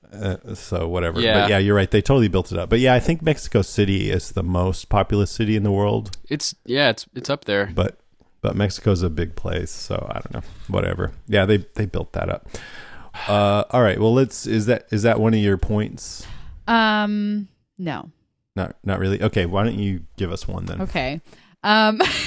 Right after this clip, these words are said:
Speaker 3: <laughs> my number three is
Speaker 1: <laughs>
Speaker 3: Madison. Uh, she's fierce, as, um, Strand said, and I, I'm, I'm just coming to really, uh, like her a lot more. Uh, she was, I think, m-, a more of a main character in the first season, and then they kind of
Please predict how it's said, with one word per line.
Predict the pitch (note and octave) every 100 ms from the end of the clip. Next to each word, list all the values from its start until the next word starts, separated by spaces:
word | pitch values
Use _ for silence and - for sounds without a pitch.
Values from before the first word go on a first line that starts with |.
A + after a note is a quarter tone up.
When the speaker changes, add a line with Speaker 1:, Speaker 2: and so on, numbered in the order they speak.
| -
Speaker 3:
<laughs> | - - - G#4
my | D4+ B3+
number | B3+ B3 B3+
three | A#3+ A#3
is | G#3+ F#3
Speaker 1:
<laughs> |
Speaker 3:
Madison. | F3 E3 F3+ - A3+ C4 D4 - - - - -
Uh, | F3 F#3 F3 F3
she's | F3 - F3
fierce, | - G#3+ F3+ G3+ C4 - - _ -
as, | F3 E3+ E3+ E3
um, | E3 D#3 D#3 D#3
Strand | D#3+ - D#3 D#3 D#3+
said, | - D#3 D3+
and | C#3+ D3 D#3 - - _ -
I, | F#3+ -
I'm, | A#3 C#4+
I'm | - B3
just | C#4+ -
coming | E4+ E4+
to | D4
really, | G#3+ G#3+ G#3 G#3 G3+ - _
uh, | - -
like | F3 E3+ E3+
her | - E3+
a | D#3+
lot | D#3+ E3 D#3
more. | E3 D#3 D#3 E3 G3 -
Uh, | E3+ E3 D#3 D#3
she | - G3+
was, | F#3 E3+ - _ - - - -
I | G#3
think, | A3+ C4+ C4+ - -
m-, | F#3+
a | -
more | G3 F#3 A#3
of | C#4 B3
a |
main | G3+ F3+ F#3
character | G3 F3 E3 - A3
in | A3
the | E3+
first | - D#3+ -
season, | B3 D#4+ F#4
and | A#3
then | F#3
they | F3+
kind | F3 F#3 F3
of | E3+